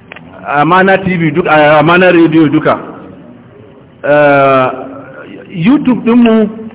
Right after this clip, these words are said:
guda biyu ne. Akwai wanda muke amfani da shi da, wanda duk karatutunmu suke a kai, sannan mun sake buɗe sabo.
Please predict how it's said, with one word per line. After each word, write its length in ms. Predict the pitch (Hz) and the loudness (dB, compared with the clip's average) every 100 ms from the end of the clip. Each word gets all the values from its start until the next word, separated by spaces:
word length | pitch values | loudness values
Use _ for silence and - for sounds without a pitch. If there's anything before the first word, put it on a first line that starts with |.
| - | -12
guda 280 | 143 165 190 | -4 0 2
biyu 240 | 180 196 196 | 2 2 2
ne. 180 | 165 98 - - - - - - - - | 0 -2 -10 -18 -20 -20 -20 -20 -14 -6
Akwai 300 | 147 202 214 | -2 2 2
wanda 280 | 240 226 196 | 4 2 2
muke 240 | 214 214 | 0 0
amfani 540 | 202 165 165 170 185 202 | 0 0 0 0 -2 -2
da 140 | 190 | -4
shi 260 | - 175 175 | -4 -8 -2
da, 240 | 196 190 | 2 2
wanda 180 | 190 185 | 2 0
duk 140 | 165 190 | -4 -2
karatutunmu 520 | 185 180 180 202 190 | 0 0 -2 -2 -2
suke 240 | - 196 175 | -4 -2 0
a 140 | 151 | 0
kai, 280 | 165 185 180 - - - - - - | 0 -2 -4 -10 -16 -20 -20 -18 -8
sannan 240 | 156 170 | -4 -2
mun 140 | 185 180 | -2 -2
sake 240 | 190 185 | -2 -2
buɗe 360 | 160 175 175 151 | -4 -2 -4 -2
sabo. 460 | 151 151 151 139 | 0 0 0 -2